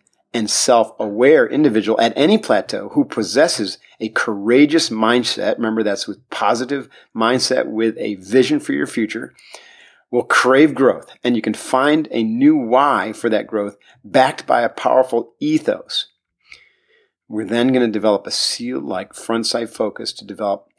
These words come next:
five mountains and five plateau disciplines. Before we get there, let's do some work to help you appreciate your center of gravity. So if you're listening to this, when you get home, here's your assignment.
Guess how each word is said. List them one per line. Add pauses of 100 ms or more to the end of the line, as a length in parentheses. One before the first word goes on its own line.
(240)
five
mountains
and
five
plateau
disciplines. (1500)
Before
we
get
there,
let's
do
some
work (300)
to
help
you
appreciate
your
center
of
gravity. (720)
So
if
you're
listening
to
this,
when
you
get
home,
here's
your
assignment.